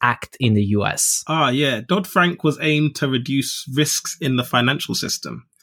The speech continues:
Speaker 2: This included things like protecting consumers with rules that prevented predatory loan practices and reducing the chances of a future bank bailout by taxpayers.
Speaker 1: And it wasn't just the U S taking measures.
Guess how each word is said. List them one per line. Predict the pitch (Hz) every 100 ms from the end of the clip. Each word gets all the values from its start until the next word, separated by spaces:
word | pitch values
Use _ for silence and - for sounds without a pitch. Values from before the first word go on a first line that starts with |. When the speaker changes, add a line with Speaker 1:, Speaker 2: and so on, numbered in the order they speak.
| _ -
Speaker 2:
This | 147
included | 170 165 143
things | 143 147 127
like | 127 123 120 -
protecting | 123 120 - 113 110
consumers | 107 - 123 117 104 107
with | 101
rules | 110 107 101
that | 113
prevented | - 110 110 104 113
predatory | - 120 98 117 107
loan | 104 110 117
practices | 90 - 90 - 76 - - - -
and | - 147 139
reducing | 127 127 123 117
the | 110
chances | - 127 110 - 110
of | 107
a | 113
future | - 120 -
bank | 95 107 107 -
bailout | 117 117 127 -
by | 98 107 104 -
taxpayers. | - - - - - 110 - - -
Speaker 1:
And | 147
it | 156
wasn't | 208 220
just | 156 147
the | 127
U | 107 113 113
S | 104 110 -
taking | 110 107
measures. | 98 98 107 -